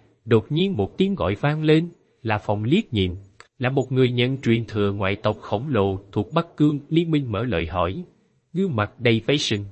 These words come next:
làm La Phong thấy hắn có vẻ ác cảm.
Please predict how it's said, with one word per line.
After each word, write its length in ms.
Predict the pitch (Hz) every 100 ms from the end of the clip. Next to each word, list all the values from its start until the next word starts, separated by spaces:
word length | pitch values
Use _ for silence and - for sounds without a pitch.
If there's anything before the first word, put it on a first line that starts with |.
| -
làm 180 | 95 87 117
La 120 | 123
Phong 260 | - 127 110
thấy 180 | 151
hắn 260 | 156 127 180 -
có 140 | 160 160
vẻ 120 | 92
ác 240 | 143 143 -
cảm. 300 | 80 87